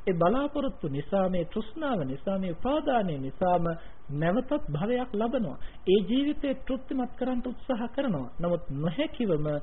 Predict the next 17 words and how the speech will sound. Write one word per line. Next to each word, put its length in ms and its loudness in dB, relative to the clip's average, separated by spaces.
ඌනවම 640 2
අවසන් 460 -2
හුස්ම 300 -6
හෙළනවා. 420 -6
මෙන්න 240 0
මේ 200 0
තෘෂ්ණාව 640 -2
පුරවන්නට 640 -2
බැරි 240 0
ධර්මතාවයක් 840 -2
කියලා 300 -4
දැකලා 400 0
තමයි 400 0
මම 320 0
මහාන 360 0
වුණේ 380 0
කියලා 380 0